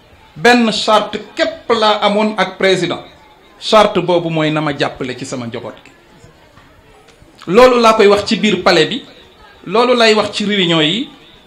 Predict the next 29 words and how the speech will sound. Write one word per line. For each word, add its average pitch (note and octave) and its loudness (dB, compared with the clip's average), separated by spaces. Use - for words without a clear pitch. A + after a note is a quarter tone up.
loolu F3 2
lay F3 -2
wax E3 -6
ci - -8
tànt E3 -2
bi C#3+ -8
su - -10
ma B2+ -4
fi B2+ -12
toogee. A2+ -6
Waaye A3+ 2
nag B3+ 0
àdduna G#3+ 0
mënul G#3+ 4
xëy G3 -2
jag, - -8
mu E3 0
ne A3 4
su A3 -4
la G#3 2
defa-, G3+ -2
xëy G#3 4
defal G3 2
lépp, G#3 2
mais F3+ -2
président D#3+ 0
defal C#3 -10
na C3+ 0
ma. - -10